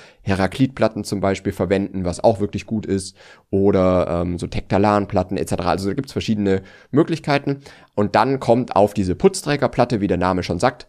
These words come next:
der Putz. Erst mit einem Armierungsgewebe und dann eben, äh, der Oberputz.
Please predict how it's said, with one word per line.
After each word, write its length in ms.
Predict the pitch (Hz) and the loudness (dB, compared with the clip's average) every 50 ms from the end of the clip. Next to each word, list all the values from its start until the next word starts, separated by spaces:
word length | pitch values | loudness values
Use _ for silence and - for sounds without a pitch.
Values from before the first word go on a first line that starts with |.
| _ - | _ -8
der 80 | - - | -8 -4
Putz. 480 | - - 123 113 - - - - - - | 2 2 2 2 2 -2 -8 -8 -8 -4
Erst 240 | - 101 117 - - | -2 -2 -2 -2 -4
mit 140 | 98 - 80 | -8 -6 -6
einem 240 | 80 87 - - | -6 -6 -6 -6
Armierungsgewebe 920 | - 82 101 120 143 147 127 117 - - 110 92 98 104 104 95 101 98 - | -6 -4 -4 -2 -2 -4 -4 -6 -6 -8 -6 -2 0 0 0 2 0 -2 -2
und 280 | - - 87 90 90 - | -4 -6 -8 -6 -4 -4
dann 160 | 85 90 87 | -4 -4 -2
eben, 300 | - 87 82 82 82 87 - - - - - - | -4 -4 -4 -6 -8 -10 -12 -18 -20 -20 -20 -18
äh, 180 | - - 80 80 | -12 -8 -6 -2
der 160 | - - - | -2 0 2
Oberputz. 540 | 120 175 196 - - 180 180 - - - - | 2 2 2 2 2 0 0 0 -4 -14 -14